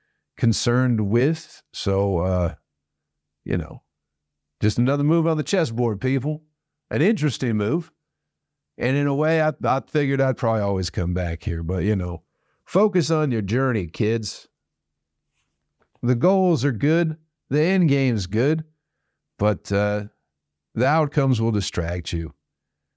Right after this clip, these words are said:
And then you, you know, you'll be s-, distracted so much by the hope for an outcome that you end up wasting your fucking time.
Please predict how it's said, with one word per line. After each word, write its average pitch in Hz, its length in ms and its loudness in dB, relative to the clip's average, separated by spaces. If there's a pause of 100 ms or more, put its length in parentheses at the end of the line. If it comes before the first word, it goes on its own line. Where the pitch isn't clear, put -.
(160)
And 95 160 -2
then 101 200 2
you, 101 480 -2
you 117 160 -2
know, 82 300 -10 (1160)
you'll 120 120 2
be 131 100 4
s-, - 120 2
distracted 151 640 0
so 135 320 -2
much 123 320 0
by 107 160 0
the 85 160 -4
hope 117 340 -4
for 101 240 -2
an 98 60 0
outcome 127 680 -2
that 101 120 -2
you 101 180 0
end 123 240 0
up 110 120 0
wasting 104 580 0
your 92 140 0
fucking 101 480 -2
time. 87 480 -4